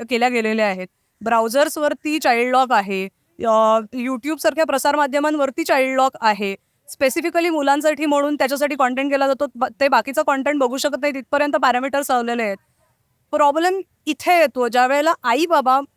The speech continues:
ॲक्टिव्हली मॉनिटर करत नाहीत मुलं काय बघतात ते, आणि दरवेळेला करूही शकत नाहीत बरेच वेळा, कारण it is, it is a vast medium. तुम्ही मुलांच्या हातामध्ये फोन दिल्यानंतर तुम्ही जरा वेळासाठी बाजूला गेल्यानंतर मुलगा काय बघतोय हे आपण सांगू शकत नाही,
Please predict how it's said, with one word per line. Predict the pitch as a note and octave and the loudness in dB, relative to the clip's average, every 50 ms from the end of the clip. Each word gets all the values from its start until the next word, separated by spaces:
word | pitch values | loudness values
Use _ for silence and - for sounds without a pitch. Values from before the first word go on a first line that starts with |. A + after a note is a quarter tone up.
| _ _ _ | _ _ _
ॲक्टिव्हली | C4 C4+ - _ _ _ F#4 F#4 F#4+ F#4+ F4+ G4+ | -6 -6 -6 _ _ _ -2 0 2 2 2 2
मॉनिटर | F#4 E4+ C#4+ C4+ C#4+ D4+ E4+ E4+ E4 | 2 2 2 2 2 2 2 0 2
करत | E4 D#4 D#4 D#4 - | 2 0 0 0 0
नाहीत | D4+ D4+ B3+ | -2 -2 -2
मुलं | C#4+ C4 B3 B3+ | -2 0 0 0
काय | A#3+ A#3+ A3+ A3 | 2 2 0 2
बघतात | G3+ G3 - _ - F#3 | 0 -2 -6 _ -8 -10
ते, | E3+ - F#3 F3+ - _ _ _ _ - | -8 -8 -10 -12 -12 _ _ _ _ -2
आणि | C#4+ E4 | -2 0
दरवेळेला | D#4+ D#4+ D4+ D#4 E4 E4+ F4+ G4+ | 2 2 2 2 2 2 0 0
करूही | - - D#4+ D4+ D4+ F4+ F#4+ F#4+ | 0 0 0 2 2 2 0 0
शकत | F4 F4 C4 C4 G#3+ A#3 | 0 0 0 0 -2 -2
नाहीत | A3 G#3+ | -4 -2
बरेच | G#3 B3+ C4 C4 C4 - | 0 0 2 2 0 0
वेळा, | A3 F#3 F3+ - _ _ _ _ _ _ - | -4 -6 -6 -10 _ _ _ _ _ _ 0
कारण | C4+ C#4 E4+ F4+ | 2 2 2 2
it | F4 E4 - | 0 0 0
is, | G4 G#4 - - D4+ D4 | 0 0 -2 -4 -6 -4
it | A#3+ F#4 | -2 0
is | F4+ A4 F4+ | 0 0 0
a | B3 | 0
vast | B3+ A#3+ D4+ G4 F#4+ - E4 D#4+ | 0 2 2 2 0 0 -2 -4
medium. | D#4 D4+ F4 F4+ C#4+ A#3+ | -2 0 0 0 0 -2
तुम्ही | G#3 C4+ C4 C#4+ F4 | -4 -6 -4 -2 -2
मुलांच्या | F#4 E4+ D#4+ D#4+ E4 E4 F4+ E4 | 0 0 2 0 2 2 2 0
हातामध्ये | D4+ - D#4+ D#4 D#4+ E4+ E4+ | 2 2 0 0 0 0 -2
फोन | D#4 C#4+ C#4+ D4 | -2 -2 -4 -2
दिल्यानंतर | D4 D4+ D4 D4 D4 C#4 B3+ A#3+ A#3+ G#3 A#3+ C#4 | -2 0 0 0 0 0 -2 -4 -4 -2 -2 -2
तुम्ही | D#4 D#4+ C#4+ D4 E4+ | -2 -2 -2 -4 -2
जरा | B3 B3+ C4 B3+ D4 E4+ | 0 0 2 2 4 4
वेळासाठी | F4 E4+ E4+ F4 F4 F4 D#4+ | 4 4 4 4 2 0 0
बाजूला | D#4+ D#4 C#4 B3+ C#4+ D4 D4 | 2 0 0 2 0 0 0
गेल्यानंतर | D4 C#4 C#4 C#4 C#4 C#4 C#4 D#4 D#4+ | 2 2 0 0 0 0 0 -2 0
मुलगा | D4+ C#4+ C4+ B3+ C#4 D4 | 0 -2 0 0 0 0
काय | C#4+ D4 C4 C#4 | 2 2 2 2
बघतोय | C4+ B3+ - _ _ A3+ A3 G#3+ | 2 -2 -4 _ _ -6 -6 -6
हे | - _ _ _ _ - D#4 | -8 _ _ _ _ -2 0
आपण | D#4 E4 E4+ | 2 2 2
सांगू | E4 D4+ C4 C4 C#4 | 0 0 0 0 -2
शकत | C#4 C#4+ C4+ C#4 A#3 - | -2 0 -2 -2 -4 -4
नाही, | G3+ F3+ | -8 -12